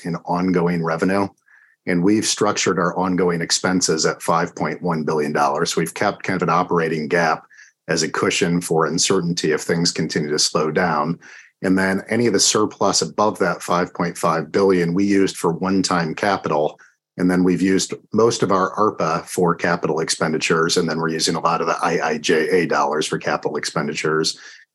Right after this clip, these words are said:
In addition to having to plan for the growth, Idaho's a state that has significant backlogs. We had a deferred maintenance backlog at state buildings of about nine hundred million dollars.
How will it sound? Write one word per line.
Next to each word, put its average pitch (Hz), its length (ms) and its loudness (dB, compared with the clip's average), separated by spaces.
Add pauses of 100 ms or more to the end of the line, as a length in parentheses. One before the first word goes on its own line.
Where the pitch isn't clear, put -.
(140)
In 143 180 2
addition 110 380 2
to 101 60 2
having 98 200 2
to 85 60 0
plan 95 300 -4
for 98 140 -2
the 85 80 -2
growth, 95 400 2
Idaho's 92 340 2
a 80 60 -4
state 92 380 2
that 85 140 0
has 87 200 2
significant 87 500 -2
backlogs. 98 760 0 (180)
We 87 220 -2
had 85 240 0
a 80 400 0
deferred 92 400 0
maintenance 90 400 0
backlog 92 500 0
at 82 100 0
state 85 300 0
buildings 92 440 2
of - 80 -16
about 80 220 0
nine 87 260 0
hundred 87 280 0
million 78 260 -2
dollars. 95 640 2